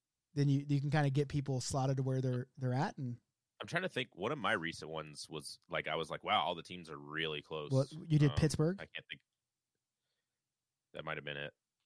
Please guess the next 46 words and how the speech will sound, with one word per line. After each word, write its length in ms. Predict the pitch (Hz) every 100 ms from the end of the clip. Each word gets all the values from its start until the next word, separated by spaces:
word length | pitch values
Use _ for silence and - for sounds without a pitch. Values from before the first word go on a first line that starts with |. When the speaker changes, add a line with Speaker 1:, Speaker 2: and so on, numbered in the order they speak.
| _ _ _ _
Speaker 2:
Might 60 | 82
have 80 | 73
been 80 | 69
Pittsburgh. 400 | 73 - 69 73 -
It 60 |
was 100 | 107
either 140 | 147 139
Pittsburgh 400 | 127 - 147 117
or 80 |
Charleston. 440 | 85 90 73 - 69 - -
One 140 | 90
of 60 | 80
the 60 |
two. 220 | 73 73 - _ _ _ -
Speaker 1:
Okay. 220 | 160 139 - _ _ _ _ _ - -
I 100 | 175
just 100 | 202
wanna 120 | 214
let 160 | 190 -
you 40 |
know 40 | 147
there 220 | 151 165
is 140 | 175
a 120 | 180
link 320 | 151 147 156 156
that 120 | 143
is 100 | 127
sent 300 | - 156 - - _
at 160 | 147 139
the 80 | 135
very 180 | 139 135
first 320 | 147 165 -
that 160 | 135 - 127 135 143
lets 280 | 139 -
you, 60 | - _ - -
that 180 | 139
says, 240 | - 147 123
"Go 180 | 147 147
here 300 | 143 143 139
and 400 | 143 131 123 123
click 260 | - 147 147
it," 140 | 143
and 120 | 143
it'll 140 | 127 120
put 260 | - 139 -
your, 180 | 127